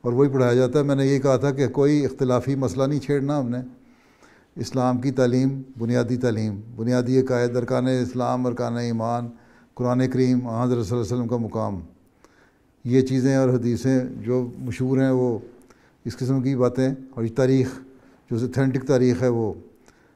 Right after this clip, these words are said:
ये चीज़ें दी जाएँ और उसको उन्होंने एक्सेप्ट कर दिया कि जहाँ किसी फ़िरके का को-, को-, कोई बयान ना हो और वो हर एक को मंजूर हुआ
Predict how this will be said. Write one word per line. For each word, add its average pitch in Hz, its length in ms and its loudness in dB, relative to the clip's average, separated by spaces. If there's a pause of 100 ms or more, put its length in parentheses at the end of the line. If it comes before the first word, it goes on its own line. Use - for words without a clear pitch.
(120)
ये 127 140 2
चीज़ें 127 320 0
दी 131 180 4
जाएँ 147 140 2
और 156 140 4
उसको 139 260 0
उन्होंने 135 240 0
एक्सेप्ट 127 300 -4
कर 135 120 2
दिया 147 140 2
कि 143 60 0
जहाँ 127 260 2
किसी 151 280 0
फ़िरके 135 400 0
का 131 220 0 (720)
को-, 127 200 -2
को-, 123 200 -4
कोई 131 340 4
बयान 123 380 -2
ना 127 120 0
हो 123 300 0 (800)
और 123 260 0
वो 127 200 2
हर 123 160 4
एक 127 60 2
को 127 120 0
मंजूर 113 320 -2
हुआ 131 320 0